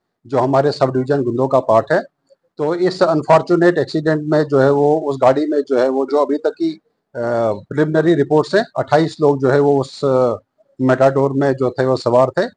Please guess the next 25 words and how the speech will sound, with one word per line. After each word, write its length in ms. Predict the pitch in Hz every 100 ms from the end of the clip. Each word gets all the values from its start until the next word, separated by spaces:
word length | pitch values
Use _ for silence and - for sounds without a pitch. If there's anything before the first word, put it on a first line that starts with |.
| _ _ _ _ _ -
तो 300 | 147 170 -
उन 140 | 165 180
अट्ठाईस 460 | 151 156 175 180
में 120 | 175 160
से 240 | 180 180
जो 180 | 165 165
दो 220 | 139 147
लोग 240 | 160 156
जो 100 | 143
हैं 120 | 139 151
वो 140 | 147
अपनी 220 | 135 147
जान 220 | 135 131
से 120 | 127 151
हाथ 160 | 120
धो 180 | 131 139
बैठे 240 | 123 -
हैं, 180 | 131 185 - _ _ _ _ 117
मतलब 120 | 127
इसका 240 | - 131
हमें 240 | 117 127 123
बहुत 220 | 117 123 131
ही 120 | 131
खेद 300 | 131 127 143
है। 120 | 151